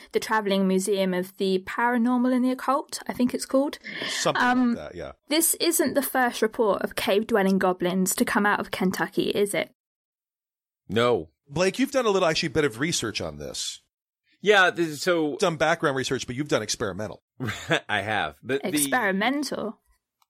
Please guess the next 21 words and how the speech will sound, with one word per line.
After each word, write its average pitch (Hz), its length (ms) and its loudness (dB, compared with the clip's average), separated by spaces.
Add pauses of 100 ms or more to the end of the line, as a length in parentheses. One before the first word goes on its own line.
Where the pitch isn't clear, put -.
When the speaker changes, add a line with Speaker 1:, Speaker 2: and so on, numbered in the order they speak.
Speaker 3:
Yeah, 147 480 0
so 139 500 -2
th-, 131 240 -6
this 160 160 -4
comes 185 240 -4
out 156 160 2
of 113 140 -4
the 117 300 -2
Kelly 127 280 2
Hopkinsville, 98 1160 0 (140)
uh, 82 220 -6
Goblins 90 460 0
case, 73 560 -8
uh, 76 280 -6
which 92 240 -8
I, 95 60 -2 (180)
is 92 140 -8
at 104 100 -2
fifty-five, 92 580 -2
I 78 100 -6
think. 78 280 -10